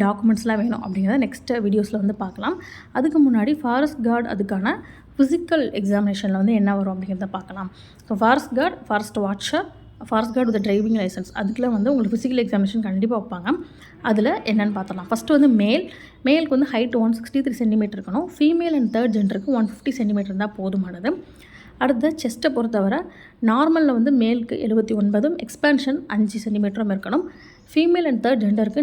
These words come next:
நார்மல் வந்து எழுபத்தி நாலும் எக்ஸ்பான்ஷன் வந்து அஞ்சு சென்டிமீட்டரும் இருக்கணும். அதாவது எழுபத்தி நாலு அப்படின்னா எக்ஸ்ட்ரா அஞ்சு சென்டிமீட்டர் எக்ஸ்ட்ரா எக்ஸ்பான்ஷன்ல வந்து எழுபத்தி ஒன்பதா வந்து இருக்கணும். மேலுக்கு வந்து நார்மலா எழுபத்தி ஒன்பது இருக்குன்னா எக்ஸ்பான்ஷன்ல எண்பத்தி நாலா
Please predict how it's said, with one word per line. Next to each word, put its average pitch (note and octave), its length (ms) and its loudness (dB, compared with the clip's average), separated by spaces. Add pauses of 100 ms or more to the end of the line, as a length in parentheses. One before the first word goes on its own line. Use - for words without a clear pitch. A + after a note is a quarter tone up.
(100)
நார்மல் B3 300 4
வந்து A#3+ 160 2
எழுபத்தி A3 340 0
நாலும் A3 380 0
எக்ஸ்பான்ஷன் C#4+ 540 0
வந்து A#3+ 180 0 (160)
அஞ்சு G#3+ 180 0
சென்டிமீட்டரும் G3+ 500 0
இருக்கணும். F#3+ 300 -8 (400)
அதாவது A#3 280 2
எழுபத்தி B3 280 2 (100)
நாலு A3 280 2
அப்படின்னா A3 280 2 (460)
எக்ஸ்ட்ரா - 300 0
அஞ்சு A#3 180 4
சென்டிமீட்டர் A3+ 500 4
எக்ஸ்ட்ரா - 340 -6
எக்ஸ்பான்ஷன்ல A3 600 -2
வந்து G3 180 -2 (460)
எழுபத்தி A3+ 280 6 (100)
ஒன்பதா A#3 300 4 (100)
வந்து G#3 220 0
இருக்கணும். A3 340 -4 (420)
மேலுக்கு D4+ 340 2
வந்து C4 180 4 (240)
நார்மலா B3+ 420 4
எழுபத்தி A#3 320 2
ஒன்பது G#3+ 240 2
இருக்குன்னா G#3+ 280 -2
எக்ஸ்பான்ஷன்ல C4+ 500 0 (100)
எண்பத்தி G3+ 380 0
நாலா A#3 240 0